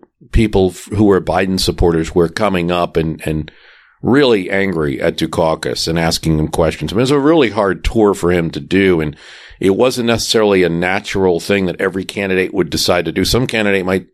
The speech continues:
skip Iowa and say, "Well, I got New Hampshire in the bag, so I'll just wait for New Hampshire." And, and, you know, where Biden had built up a lot of support, and particularly he had a campaign area in, uh,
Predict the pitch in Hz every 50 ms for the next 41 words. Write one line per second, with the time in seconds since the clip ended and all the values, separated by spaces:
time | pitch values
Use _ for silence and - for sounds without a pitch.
0 | - - - - - - 123 123 - 87 80 78 73 67 71 71 67 76 - -
1 | 98 87 90 110 107 107 95 - - - - - - - - 110 120 104 117 110
2 | 107 113 110 104 107 101 101 98 95 - - 98 90 85 82 78 71 87 82 78
3 | 73 64 50 - - - _ _ _ _ _ _ _ _ _ - _ - - 92
4 | 90 92 87 87 87 - 95 92 90 - - - 85 80 80 80 78 82 76 76
5 | 73 - - 71 67 67 69 69 71 65 65 76 73 71 - - - 87 78 71
6 | 69 69 69 - - - - - - - - - 92 90 80 78 104 110 135 160
7 | 156 139 117 120 107 90 82 110 117 113 113 - 117 107 - 101 92 90 92 92
8 | 98 107 135 147 139 - - - 95 - - 107 107 104 107 104 - 107 95 95
9 | - - - - 175 180 180 190 185 180 151 123 135 135 117 107 - - 117 113
10 | 107 95 92 - 110 113 113 113 107 104 104 104 101 101 95 87 85 95 95 90
11 | 87 87 85 78 78 78 76